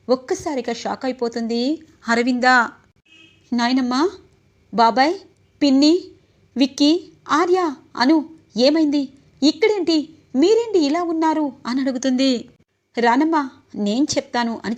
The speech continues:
చెప్పి ఇక విక్కీ లోపలికి వస్తారు. విక్కీని చూడగానే ఇంట్లో వాళ్ళందరూ కోపంతో ఇక విక్కీని చూస్తూ ఆగిపోతారు.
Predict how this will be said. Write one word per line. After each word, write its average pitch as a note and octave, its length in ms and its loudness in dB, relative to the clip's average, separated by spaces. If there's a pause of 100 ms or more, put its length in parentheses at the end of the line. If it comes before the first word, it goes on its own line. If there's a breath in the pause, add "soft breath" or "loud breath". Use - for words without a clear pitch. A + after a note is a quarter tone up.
చెప్పి G#3 540 -6 (240 soft breath)
ఇక D4+ 140 -2
విక్కీ E4 400 -2
లోపలికి B3 460 -4
వస్తారు. A#3+ 640 -4 (300 soft breath)
విక్కీని C#4+ 440 -2 (100)
చూడగానే A3+ 600 -4 (280 soft breath)
ఇంట్లో F4+ 380 -2
వాళ్ళందరూ A#3 480 -4 (180)
కోపంతో C4+ 580 -6
ఇక A3 220 -8 (560 soft breath)
విక్కీని B3+ 420 -4 (120)
చూస్తూ A#3 420 -6 (200)
ఆగిపోతారు. A#3 840 -4